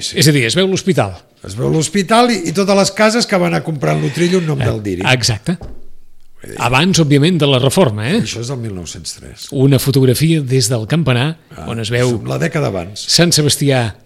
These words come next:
Speaker 2: aïllada
Speaker 1: Sí, sí,
Speaker 2: absolutament,
Speaker 1: sí, sí.
Speaker 2: l'ermita de Sant Sebastià, a la
Speaker 1: Sí,
Speaker 2: platja
Speaker 1: sí.
Speaker 2: de Sant Sebastià es poden imaginar
Speaker 1: Sí.
Speaker 2: les casetes de pescadors, la platja, etcètera, etcètera, i Maricel abans de ser Maricel,
Speaker 1: Sí, sí.
Speaker 2: o sigui, l'hospital
Speaker 1: Jo
Speaker 2: i
Speaker 1: aquesta
Speaker 2: l'entorn de
Speaker 1: no
Speaker 2: l'hospital.
Speaker 1: l'havia vista mai.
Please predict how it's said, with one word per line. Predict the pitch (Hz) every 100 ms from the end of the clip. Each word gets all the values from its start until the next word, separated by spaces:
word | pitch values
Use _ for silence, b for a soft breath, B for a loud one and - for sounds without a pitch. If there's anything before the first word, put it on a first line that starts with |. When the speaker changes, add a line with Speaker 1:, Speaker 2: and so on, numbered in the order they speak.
| -
Speaker 2:
aïllada | 131 113 117 123 117
Speaker 1:
Sí, | 107
sí, | -
Speaker 2:
absolutament, | 120 113 123 202
Speaker 1:
sí, | 180 165
sí. | - _ -
Speaker 2:
l'ermita | 131 113 127 127
de | 110
Sant | 117 127
Sebastià, | 117 113 139 151 -
a | 135
la |
Speaker 1:
Sí, | 131
Speaker 2:
platja | 127 131
Speaker 1:
sí. |
Speaker 2:
de | 113
Sant | 127
Sebastià | 123 120 139 123
es | -
poden | 139 117
imaginar | 117 113 117 131 139
Speaker 1:
Sí. | B 82 B B
Speaker 2:
les | 117 -
casetes | - 123 117 117
de | 120
pescadors, | 120 139 135 147 135
la | 127 110
platja, | 120 117 123
etcètera, | 113 110 120
etcètera, | 127 151 170 196 -
i | 160 165
Maricel | 139 117 110 143 135
abans | 117 107
de | 127
ser | 127
Maricel, | 120 131 151 160
Speaker 1:
Sí, | -
sí. | B B B
Speaker 2:
o |
sigui, | 139 110
l'hospital | 117 147 - 139 127 123 131 B B
Speaker 1:
Jo | 95
Speaker 2:
i | 95
Speaker 1:
aquesta | 127 117
Speaker 2:
l'entorn | - 113
de | 107
Speaker 1:
no |
Speaker 2:
l'hospital. | 101 120 110
Speaker 1:
l'havia | 90 85
vista | - 69
mai. | 58